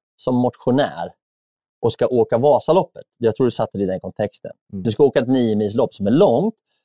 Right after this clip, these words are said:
Speaker 1: och så säger du då som motionär, lite satsande motionär, att du har fyra timmar träning på en vecka.
Speaker 2: Mm.
Speaker 1: Och då, och då så, så satt ju alla då så här i, i, C-, i C C tusen och så här, att tyckte så här, "Ja, men, ja, då blir det väl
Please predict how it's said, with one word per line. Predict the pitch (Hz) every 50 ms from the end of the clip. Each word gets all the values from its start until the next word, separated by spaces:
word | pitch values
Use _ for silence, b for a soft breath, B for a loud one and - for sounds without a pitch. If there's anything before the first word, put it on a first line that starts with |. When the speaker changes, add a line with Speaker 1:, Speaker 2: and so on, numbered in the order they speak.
| _ _ _
Speaker 1:
och | - 123
så | - 147 156
säger | - - - 123 123 120 113
du | 113
då | 107 107 104
som | - - 101 98 90
motionär, | 107 107 101 - _ 110 104 110 127 127 95 92 95 98 104 120 -
lite | - 110 113 113 101 - 104
satsande | - - 110 107 - - - 113 110
motionär, | 107 104 98 - - 95 98 90 92 92 87 -
att | 107 104 -
du | 113
har | 104 101 98 95 - - -
fyra | 143 135 120 113 110 107
timmar | - 110 107 107 110
träning | - - 143 131 120 127 160 143 98 - _ _ _ _ _ _
på | - 113
en | 113
vecka. | 127 139 - _ _ - - - _ _ _ -
Speaker 2:
Mm. | 117 107 95 85 - _ _ _ _ _ _ _ -
Speaker 1:
Och | 117 120
då, | 147 151 143 - -
och | - 139 131
då | 139 156
så, | 143 - 151 139
så | 131 123 - - - - 147 123
satt | - 147 123 120 -
ju | 123
alla | 117 107 101 104 117 117 101
då | 92 85 85
så | - - 87
här | 87 90 - _ _ _ _ 117
i, | 107 101 - 113
i, | 104
C-, | - - 107 107 101 -
i | - 107 98 92
C | - 101
C | 87 95
tusen | - - 101 101 95 - 101 98
och | 95 -
så | 95
här, | 90 85 - - _ _ _ _ _ _ _ - -
att | - -
tyckte | - 101 85 - 98
så | 98
här, | 98 -
"Ja, | 135 143 160
men, | 160 170 175 170 160 - _ _ _ _ _ _ -
ja, | 170
då | 170 202 220
blir | 208 202 233
det | 277 269
väl | 262 247 - 185